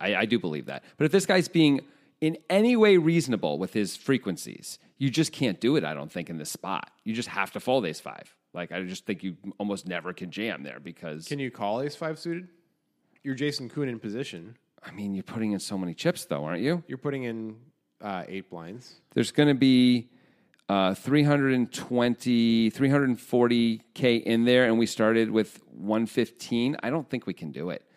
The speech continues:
Speaker 1: Like, if we flop an ace, what's gonna happen? We're just, we're just gonna go broke?
Speaker 2: No, we're gonna win, <laughs> actually.
Speaker 1: But you know what I'm saying?
Speaker 2: Yeah.
Speaker 1: Like, like, I th-, I think,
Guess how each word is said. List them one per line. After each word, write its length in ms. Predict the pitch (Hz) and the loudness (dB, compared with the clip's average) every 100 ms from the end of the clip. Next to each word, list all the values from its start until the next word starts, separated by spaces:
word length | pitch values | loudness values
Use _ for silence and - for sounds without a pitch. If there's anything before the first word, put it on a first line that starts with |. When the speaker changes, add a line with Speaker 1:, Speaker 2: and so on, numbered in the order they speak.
| _ | _
Speaker 1:
Like, 140 | 123 113 | -4 -2
if 40 | |
we 80 | 120 | -2
flop 280 | - 127 131 | 0 0 2
an 60 | |
ace, 200 | 135 127 | 0 -2
what's 200 | 101 107 - | -4 -6 -4
gonna 160 | 107 | -4
happen? 380 | 98 110 80 60 _ _ | -2 -4 -8 -12 _ _
We're 100 | 104 | -6
just, 180 | 92 - _ - | -6 -12 _ -6
we're 100 | 104 | -4
just 100 | 113 | -2
gonna 180 | 107 - _ _ - | -4 -6 _ _ -4
go 100 | 107 | -2
broke? 420 | 90 104 143 - _ _ _ _ _ 123 | 0 -2 -4 -12 _ _ _ _ _ -10
Speaker 2:
No, 200 | 123 107 | -6 -6
we're 100 | 107 | -6
gonna 120 | 110 | -8
win, 320 | 101 117 87 - _ _ 143 | -8 -8 -10 -18 _ _ -8
<laughs> 300 | - - 156 | -8 -8 0
actually. 680 | 160 - 113 - 139 117 - - 180 165 _ | 0 0 -4 -4 -4 -4 -6 -14 -18 -20 _
Speaker 1:
But 100 | 135 | 4
you 60 | 147 | 6
know 60 | 143 | 6
what 60 | |
I'm 80 | 123 | 4
saying? 340 | 117 117 69 190 | 2 0 0 2
Speaker 2:
Yeah. 160 | 143 | 2
Speaker 1:
Like, 100 | 95 | 2
like, 240 | 113 113 - | 0 -2 0
I 100 | 147 | 2
th-, 100 | 147 160 | 2 2
I 60 | 156 | 4
think, 320 | 190 131 | 4 4